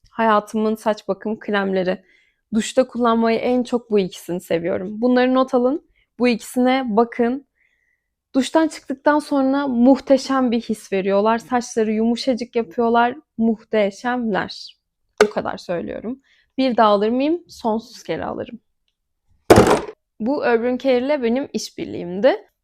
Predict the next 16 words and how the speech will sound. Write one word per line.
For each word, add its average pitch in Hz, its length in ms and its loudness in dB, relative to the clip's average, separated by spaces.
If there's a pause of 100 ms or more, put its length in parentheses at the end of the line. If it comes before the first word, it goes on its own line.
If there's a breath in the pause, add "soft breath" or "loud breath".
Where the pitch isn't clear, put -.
Bu 359 220 4
nasıl 370 280 2
alınır 196 380 2
biliyor 262 200 0
musunuz 196 340 -8
arkadaşlar? - 640 -6
Hani 226 140 0
ne 240 120 2
zamanlar 175 480 0
kullanılır? 180 640 -4
Bence 220 260 0
hani 233 260 -2
duş 254 220 -8
kabininde 254 640 0
bir 254 60 0
yerde 254 380 2